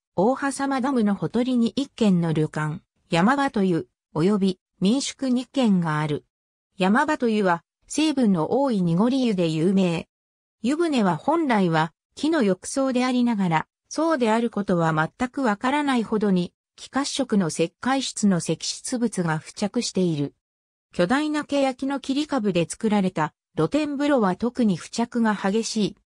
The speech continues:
毎分五百リットルの湧出量がある。大台ヶ原に向かう登山道の途中に、江戸時代の湯治場であった五色湯跡があり、現在も温泉が湧いている。ただし、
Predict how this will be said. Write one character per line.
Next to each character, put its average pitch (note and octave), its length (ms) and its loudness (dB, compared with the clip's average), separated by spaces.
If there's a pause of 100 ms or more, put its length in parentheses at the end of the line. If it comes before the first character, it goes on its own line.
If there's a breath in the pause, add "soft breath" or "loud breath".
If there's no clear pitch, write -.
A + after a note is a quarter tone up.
(280)
毎 A#3+ 220 2
分 C#4+ 320 -2
五 A3 120 0
百 D4 300 -4
リ C#4 100 0
ッ - 100 -8
ト C4+ 120 -2
ル C4 120 -2
の B3 140 0
湧 A#3+ 180 0
出 - 320 -4
量 A#3 220 2
が D#3 200 -2
あ D3+ 60 -2
る。 C#3 220 -6 (560)
大 B3 180 2
台 C#4+ 220 -4
ヶ C4 120 0
原 B3 280 0
に C4 120 0
向 B3+ 140 -2
か B3+ 120 0
う A#3+ 40 2
登 A3 180 -4
山 C#4 220 0
道 G3+ 200 2
の D#3+ 140 0
途 E3+ 140 -4
中 G3 240 0
に、 F#3 220 2 (220)
江 E3 120 -2
戸 C4+ 120 2
時 D#4 140 -6
代 C#4+ 240 0
の F3 180 0
湯 G#3+ 180 0
治 A3+ 120 -4
場 A3 140 0
で G3+ 140 2
あ F#3+ 40 2
っ - 120 -4
た E3 240 -2 (220)
五 F3+ 140 0
色 - 240 -4
湯 C#4+ 180 0
跡 A#3+ 240 0
が E3+ 160 4
あ E3+ 80 0
り、 D3+ 200 -4 (240)
現 D4+ 280 -2
在 A#3+ 220 2
も D#3+ 160 0
温 F3 120 2
泉 A#3+ 300 0
が A3 120 0
湧 E3+ 160 0
い F3+ 80 -2
て G3 140 0
い E3+ 120 -2
る。 D#3 180 -8 (460)
た C#4+ 120 -2
だ C4 120 0
し、 - 300 -2